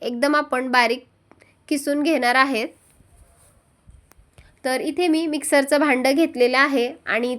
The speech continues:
त्यामध्ये आता आपण हे वा-, वाटून घेणार आहेत. तर सुरुवातीला मी यामध्ये काजू बदामाची पावडर करून घेतली आहे. तर पाच ते सहा काजू आणि पाच ते सहा बदाम एकत्रित करून आपण याची पावडर करून घेतली आहे.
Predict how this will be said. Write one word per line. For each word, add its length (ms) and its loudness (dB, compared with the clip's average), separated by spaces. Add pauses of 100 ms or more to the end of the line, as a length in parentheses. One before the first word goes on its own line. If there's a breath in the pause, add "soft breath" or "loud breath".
त्यामध्ये 400 2
आता 220 2
आपण 220 2
हे 220 -2 (580 soft breath)
वा-, 280 4
वाटून 380 0
घेणार 300 0
आहेत. 300 0 (260)
तर 120 -4
सुरुवातीला 580 0
मी 160 -2
यामध्ये 500 0 (560 soft breath)
काजू 260 2
बदामाची 580 0
पावडर 420 2
करून 300 -2
घेतली 320 -4
आहे. 340 -4 (340 soft breath)
तर 100 -10
पाच 340 -2
ते 100 -2
सहा 360 -2
काजू 460 -4
आणि 320 -6
पाच 300 -4
ते 100 -6
सहा 220 -2
बदाम 380 -4
एकत्रित 440 -8 (100)
करून 240 -2
आपण 320 -6 (480 soft breath)
याची 240 -2
पावडर 420 0
करून 340 0
घेतली 320 -4
आहे. 380 -2